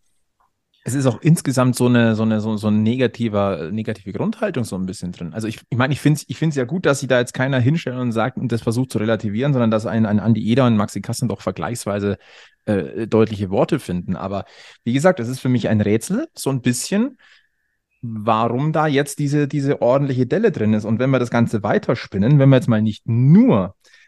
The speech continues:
auf die, ähm, auf die Vergangen-, auf die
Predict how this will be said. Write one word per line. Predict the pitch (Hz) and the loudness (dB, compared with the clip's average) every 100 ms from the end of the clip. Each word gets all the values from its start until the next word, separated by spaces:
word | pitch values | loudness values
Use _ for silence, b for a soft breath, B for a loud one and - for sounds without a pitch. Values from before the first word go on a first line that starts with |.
| b - | b -2
auf | 113 110 | -2 -2
die, | - 113 107 104 | -6 -2 0 0
ähm, | 101 - 104 101 98 95 92 - _ - - | 0 0 0 4 4 4 4 -2 _ -20 -4
auf | 107 | -4
die | 110 | 0
Vergangen-, | 104 98 98 78 | 0 2 2 0
auf | 98 | -4
die | - 95 | -4 -4